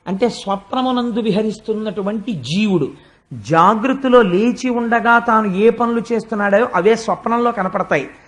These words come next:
అందుకని ఆ రథం ఎక్కి తాను చంపవలసినవి, చంపకూడనివి కూడా చంపేశాడు. అంటే చెయ్యవలసినవి,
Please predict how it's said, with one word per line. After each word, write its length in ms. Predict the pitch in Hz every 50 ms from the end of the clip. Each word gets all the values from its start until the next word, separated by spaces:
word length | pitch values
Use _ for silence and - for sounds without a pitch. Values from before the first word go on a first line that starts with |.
| _ _ _ - -
అందుకని 360 | - 208 220 254 254 254 226
ఆ 280 | 214 190 170 147 151 151
రథం 240 | 165 170 240 262 254
ఎక్కి 600 | 214 - - - 175 190 202 208 208 196 196 - - _ _ _ _ _ - -
తాను 260 | 185 190 214 233 233
చంపవలసినవి, 1300 | 220 - - - - 190 190 220 202 - 262 262 247 262 254 262 240 - - 254 254 254 247 247 269 285 277
చంపకూడనివి 1080 | 269 - - - 233 254 240 - 294 277 277 269 277 277 277 277 269 269 262 269 269
కూడా 260 | 269 269 285 294 277 277 247
చంపేశాడు. 400 | 226 190 233 196 - - - -
అంటే 840 | - _ _ _ _ _ _ _ _ _ _ _ - 220 220 220 220 - - 208
చెయ్యవలసినవి, 1120 | 185 190 190 214 226 196 151 165 180 202 233 220 - - 240 226 233 226 208 254 262 233